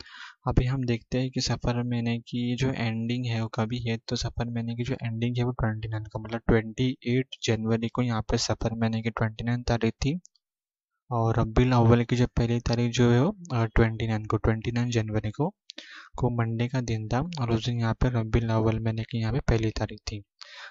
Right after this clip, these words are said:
अभी हम चेक करते हैं next यहाँ पे जो है जनवरी के अंदर next यहाँ पे जो आता है वो फरवरी का महीना।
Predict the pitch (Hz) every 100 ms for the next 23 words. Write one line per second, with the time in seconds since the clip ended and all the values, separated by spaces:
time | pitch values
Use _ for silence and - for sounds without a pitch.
0 | - 120 120 127 131 - 120 - 127 117
1 | - 120 113 113 - 123 117 - 120 123
2 | 120 123 117 113 110 113 117 123 117 117
3 | 113 113 - 117 113 120 113 127 113 110
4 | 117 135 117 113 117 113 - 117 107 107